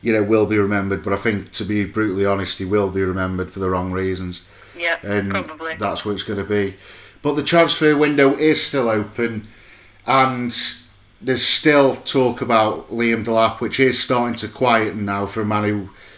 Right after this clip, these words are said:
Speaker 1: was apparently having a medical and then four days later is still on a sign. So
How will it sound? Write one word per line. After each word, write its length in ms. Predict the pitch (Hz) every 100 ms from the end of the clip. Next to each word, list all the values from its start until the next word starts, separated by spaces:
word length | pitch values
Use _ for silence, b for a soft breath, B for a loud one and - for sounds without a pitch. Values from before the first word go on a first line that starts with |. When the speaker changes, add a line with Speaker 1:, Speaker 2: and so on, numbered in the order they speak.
| B
Speaker 1:
was 320 | 117 120 110
apparently 440 | 101 113 104 104 104
having 180 | 98 101
a 40 |
medical 520 | 104 104 92 - 101
and 80 | 101
then 160 | 104 98
four 300 | - 113 104
days 240 | 104 104
later 220 | 98 104 98
is 120 | 98
still 200 | - 104
on 100 | 101
a 40 |
sign. 480 | 92 107 104 104 101
So 320 | - 98 95